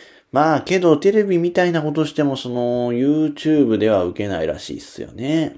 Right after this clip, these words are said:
うん。まあ、でも、ゆう、逆に、YouTubeみたいなことはテレビでしても違うでしょ？うん。だからそこが難しいよね。その、テレビみたいなことしたいならテレビでしろやって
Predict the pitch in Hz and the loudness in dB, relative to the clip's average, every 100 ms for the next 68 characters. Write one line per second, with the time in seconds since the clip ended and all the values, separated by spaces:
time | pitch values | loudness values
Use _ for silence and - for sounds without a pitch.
0 | - 71 64 60 50 - - - - - | -14 -14 -14 -14 -18 -20 -20 -20 -20 -16
1 | 80 - - - 76 135 165 175 175 170 | -16 -16 -18 -16 -4 -2 0 0 0 2
2 | 156 175 180 165 - 165 202 320 330 370 | 4 4 4 2 2 2 2 0 0 0
3 | 403 - 170 220 254 285 269 233 190 185 | -4 -10 -4 0 0 -2 -2 2 2 2
4 | 190 180 170 170 170 156 147 147 131 123 | 0 0 0 -2 2 0 4 4 6 4
5 | 113 107 104 339 359 - - 107 101 92 | 2 0 0 0 0 0 0 4 4 4
6 | - 71 139 403 - - 87 85 80 135 | -2 -2 -2 -2 -8 -10 -6 -6 -6 -6
7 | - - - 262 453 466 349 123 123 120 | -8 -8 -12 -6 -2 0 0 2 2 4
8 | 110 - 90 - 135 180 - - - - | 2 0 -6 -4 -2 -2 -4 -12 -20 -20
9 | - _ _ - 95 80 62 64 _ - | -20 _ _ -10 -8 -6 -8 -10 _ -4
10 | 254 330 311 196 180 196 196 185 175 160 | 0 2 4 4 2 2 4 4 4 0
11 | - - 135 147 143 135 - - 156 117 | -4 -4 -2 -2 -2 -2 0 0 4 4
12 | 120 113 98 85 82 104 85 - - _ | 4 4 4 0 -6 -4 -4 -6 -14 _
13 | - | -12